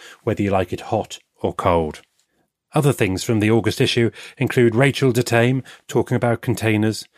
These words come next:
Joel Ashton wows us with his wonder of wildlife, and Leah Leendertz talks about the role of hedging in helping cut pollution. Plus, there's tons of practical advice, award-winning hypericums, and the latest news.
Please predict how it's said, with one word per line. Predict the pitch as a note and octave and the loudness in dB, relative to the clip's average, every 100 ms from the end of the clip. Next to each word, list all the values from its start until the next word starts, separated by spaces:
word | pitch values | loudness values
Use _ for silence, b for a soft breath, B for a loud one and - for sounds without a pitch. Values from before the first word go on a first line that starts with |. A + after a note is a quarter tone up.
| b b | b b
Joel | D3 C3 | 2 4
Ashton | C3+ - C#3 C3 B - | 2 0 -2 -4 B -8
wows | C3+ D3 D3 B2+ G#2 | 0 4 4 4 0
us | F2+ - | -4 -4
with | G2+ | -2
his | F#2+ | -2
wonder | F#2+ A2 A2+ A2 A2 | 0 2 2 2 0
of | F#2+ | 0
wildlife, | G2+ F#2+ F2 F2+ F2 - B B B B | 2 2 0 -4 -4 -12 B B B B
and | A#2 G#2 A2 | 0 2 4
Leah | B2 A2+ | 4 4
Leendertz | A2 G2+ F#2 F2+ - | 2 2 0 -2 -4
talks | - A2+ | -6 -4
about | - G#2 | -4 -2
the | G2 | 0
role | G2+ A2+ A2+ G#2+ | 2 4 4 2
of | G2 | -2
hedging | - A#2+ G2+ E2+ - B B - | -2 -2 -2 -8 -10 B B -8
in | F2+ | -2
helping | G#2 G2+ F#2 | -2 -2 -6
cut | - G#2+ - | -2 -4 -2
pollution. | G#2 A#2 - G2 D#2+ _ _ B B B B | 2 4 2 -2 -4 _ _ B B B B
Plus, | - F3+ - | 0 2 2
there's | - F#2+ - | -2 -4 0
tons | D#3 D#3+ | 4 4
of | A2 | 4
practical | - D#3+ - C#3 | 2 0 0 2
advice, | C#3 C3 C3 B2 - | 2 4 2 2 -2
award-winning | A2 A2+ E3 C3 B2+ A#2 | -2 2 4 4 4 2
hypericums, | F#2 F#2 - A#2 A#2 A#2 A2+ | 0 -2 2 2 2 2 0
and | G2 | 0
the | F#2 | -2
latest | F2+ A2 - G2+ | 2 0 0 -4
news. | G#2 F#2 F2 E2 | -2 -2 -2 -4